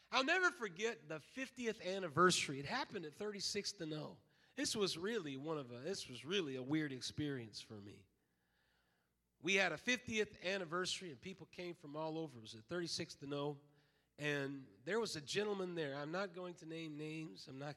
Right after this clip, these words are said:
going to provide any other descriptions other to say that it was a gentleman. He was there at the fiftieth anniversary, and everybody greeted him, and we were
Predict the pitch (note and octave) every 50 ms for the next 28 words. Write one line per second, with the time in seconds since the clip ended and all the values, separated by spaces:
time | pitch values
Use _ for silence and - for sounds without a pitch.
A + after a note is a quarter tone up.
0 | - - D3+ D3 C#3+ C#3 C#3 B2 _ _ - C#3+ B2+ - C#3+ C#3+ C#3 C3+ C3 A#2+
1 | D3 D#3+ D#3+ D3+ C#3+ D3 D3+ E3 D#3+ D3+ - - - - - D#3 D3+ - - D#3+
2 | D#3 D#3+ - - - - - - - - - D3 E3 F#3+ F#3+ E3 D3 - - -
3 | D#3+ D3+ D3+ D#3+ F3+ G3 - - - - _ _ _ - C#3+ D3+ D3+ D3 - D3
4 | D3+ C#3+ C#3 - C3 B2+ A2+ E3 F3 G#3 A#3+ D#3 B2+ A#2 G#2+ - - _ _ _
5 | _ _ _ _ _ _ _ _ _ _ - C#3+ F#3+ G#3 G3 F#3 E3 C3+ C3+ F#3
6 | A3 B3 A#3+ G3+ C3 G#2 F#2+ F2 - - A#2+ C#3 D3 C#3+ - - D3 C#3+ C3 -
7 | - F#3 F#3+ F#3+ - F3 E3+ D#3+ - - D3 D#3+ D#3 D3+ C#3+ D3 F3+ G3+ G3+ -
8 | - - B2+ G#2 F#2 F#2 - _ _ _ _ _ _ _ _ _ _ _ _ _
9 | _ _ _ B2+ C#3 C#3 C#3 C#3 C#3 C#3 C#3 C#3 - - - - - - - -
10 | C3 C#3+ C#3+ C3+ B2+ D3 D3+ C#3+ C#3+ B2 A#2 C3+ D3+ D#3+ E3+ D#3+ E3 D3+ D3 -
11 | E3 E3+ F3 F#3+ G#3+ A3+ G#3 - - - - A#2+ A#2+ A#2+ A#2 A2+ A2+ A#2 A#2 G#2+
12 | G2 G2+ A2 A2+ A#2+ A#2 A#2 A#2+ A2 A2 A2+ A#2 A2 A2